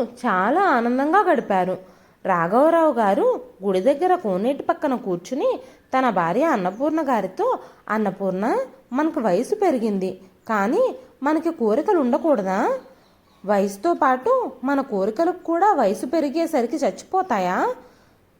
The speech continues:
బాగా తినాలని, మంచి బట్టలు వేసుకోవాలని, ఇలా యాత్రలకు తిరగాలని కోరికలు మనకుండకూడదా? వయసు పెరిగితే వృద్ధాప్యంలో ఏ మనిషి కోరికలు తీర్చుకోవడానికి అర్హుడు కాదా?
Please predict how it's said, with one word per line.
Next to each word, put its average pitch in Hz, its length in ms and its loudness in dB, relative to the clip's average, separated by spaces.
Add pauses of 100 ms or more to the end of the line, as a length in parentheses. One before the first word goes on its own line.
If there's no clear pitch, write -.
బాగా 208 400 2
తినాలని, 196 800 0 (160)
మంచి 196 340 -2
బట్టలు 339 360 0
వేసుకోవాలని, 196 1120 0 (800)
ఇలా 294 240 4
యాత్రలకు 285 600 2
తిరగాలని 233 840 2 (220)
కోరికలు 285 440 2
మనకుండకూడదా? 240 1080 0 (440)
వయసు 202 360 2
పెరిగితే 330 640 2 (280)
వృద్ధాప్యంలో 214 760 2
ఏ 196 400 0
మనిషి 180 440 0
కోరికలు 269 520 0
తీర్చుకోవడానికి 262 880 0
అర్హుడు 262 320 0
కాదా? 214 600 -2